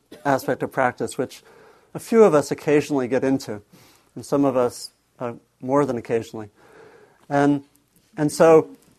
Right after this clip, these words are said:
I noticed myself in this, uh, when I was doing this retreat. First of all, it was, I was just so happy just to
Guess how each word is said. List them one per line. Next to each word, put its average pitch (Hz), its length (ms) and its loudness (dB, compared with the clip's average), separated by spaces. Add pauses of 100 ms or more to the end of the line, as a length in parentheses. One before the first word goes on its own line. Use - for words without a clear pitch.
(120)
I 156 80 -2
noticed 202 440 6
myself 123 580 -4 (1200)
in 180 160 4
this, 175 400 0
uh, 147 100 2
when 151 160 2
I 156 60 4
was 151 100 2
doing 160 200 2
this 143 240 -2
retreat. 147 360 0
First - 220 0
of - 80 -14
all, 135 240 6
it 135 40 -2
was, 131 360 -2 (180)
I 147 60 0
was 143 160 0
just - 160 -6
so 175 140 2
happy 139 420 2
just 117 300 -12
to 123 200 -4